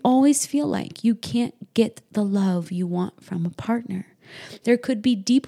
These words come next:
wounding in one relationship in your life, and then after that, you say, "Fuck it," and avoid 'em altogether. These are often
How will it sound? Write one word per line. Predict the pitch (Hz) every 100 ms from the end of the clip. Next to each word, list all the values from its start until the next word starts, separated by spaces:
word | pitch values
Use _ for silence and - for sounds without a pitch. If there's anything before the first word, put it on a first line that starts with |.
| -
wounding | 233 269 196 180
in | - 196 185
one | 202 226
relationship | 226 220 214 247 - 285 - 294 294
in |
your | 277 285
life, | 285 311 381 -
and | 208 202
then | 233 247
after | 247 240 240
that, | 247 320 440 _ 190
you | 175
say, | 180
"Fuck | 170 - 175 175
it," | 175 - _
and | - 180
avoid | 170 175 196
'em | 208 208
altogether. | 175 175 170 - 175 165 160 160 - _ _ _ _ _ _ _ _ _ - - - - - - _ _ _ -
These | 311 330
are | 440
often | - 269 262 262 254 262